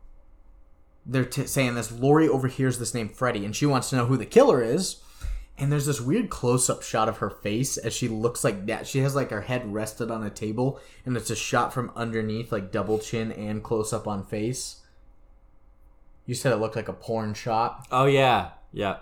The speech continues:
Speaker 2: She's, like, in the police department, right?
Speaker 1: Yeah.
Speaker 2: Yeah.
Speaker 1: Well, after she, after this close-up shot, she says Freddy's name. She's like, "What was the name again?"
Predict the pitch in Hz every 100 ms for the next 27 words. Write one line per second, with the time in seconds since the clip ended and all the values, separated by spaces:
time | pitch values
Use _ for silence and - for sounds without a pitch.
0 | - - - - - - - - - -
1 | 104 98 - 101 98 92 101 92 - -
2 | 85 78 78 80 87 - 127 117 - -
3 | - - - - - - 73 69 - -
4 | - - - - 135 127 - - 131 160
5 | 127 107 - - 113 98 117 123 131 107
6 | - - 123 131 104 95 - 98 92 95
7 | - - - _ - - - _ - _
8 | - - - 131 - 131 - - 120 104
9 | 90 101 110 85 90 - 104 101 110 120
10 | 123 127 131 135 135 135 131